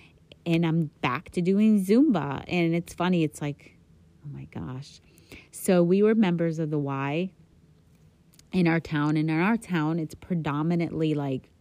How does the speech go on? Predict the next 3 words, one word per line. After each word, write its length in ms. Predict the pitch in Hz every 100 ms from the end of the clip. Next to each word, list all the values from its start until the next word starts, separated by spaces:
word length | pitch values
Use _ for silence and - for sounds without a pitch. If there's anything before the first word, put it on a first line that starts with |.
| _ _ -
older 420 | 160 160 151 139 - - _ _ _ _ -
women, 360 | 87 - 143 - - -
like, 180 | 151